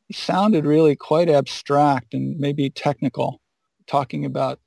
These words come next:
Vedic literature or how the Vedic syllables emerge from the, um, primordial base of, of,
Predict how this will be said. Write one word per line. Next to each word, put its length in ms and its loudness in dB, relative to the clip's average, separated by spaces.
Vedic 320 -4
literature 800 -4
or 80 -4
how 260 0
the 140 -2
Vedic 360 -2
syllables 840 -2
emerge 640 2
from 360 -2
the, 280 -4
um, 600 -2
primordial 960 0
base 400 -2
of, 320 -8
of, 200 -6